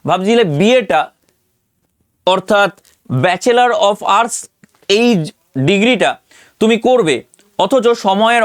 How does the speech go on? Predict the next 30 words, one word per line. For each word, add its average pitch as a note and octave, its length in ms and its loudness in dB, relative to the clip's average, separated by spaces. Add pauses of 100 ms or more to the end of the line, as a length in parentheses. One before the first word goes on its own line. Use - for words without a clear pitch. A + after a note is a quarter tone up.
অভাবে A3 300 0
তুমি A3 200 0
করতে F#3 260 -2
পারছো F3 320 -2
না, G2 60 -4 (320)
তাহলে F3 180 0 (180)
অনলাইনের B3 640 2
মাধ্যমে A#3+ 360 -2
তুমি A#3 200 0
সেই A3 200 2
কোর্সটা G#3 320 0 (120)
করতে F3+ 300 -2
পারো। G#3+ 160 0 (540)
এবং, A3+ 280 2 (360)
এবং, G3+ 180 0 (240)
এবং D3+ 160 -2 (880)
সেই A#3 200 2 (140)
কোর্সটা A3+ 360 2 (100)
কিন্তু A3+ 280 0 (300)
ভ্যালিড G3 400 0 (140)
থাকবে G#3 340 0 (260)
সব F#3+ 200 0 (180)
জায়গায়, G#3 480 2 (240)
এবং A3 220 2 (720)
এটা - 160 0 (100)
কিন্তু G3+ 280 0 (160)
একটা F#3+ 240 -2 (280)
রেগুলারই F#3+ 640 2 (120)
কোর্স, F#3 280 0 (360)
ডিস্টেন্সে F3+ 800 0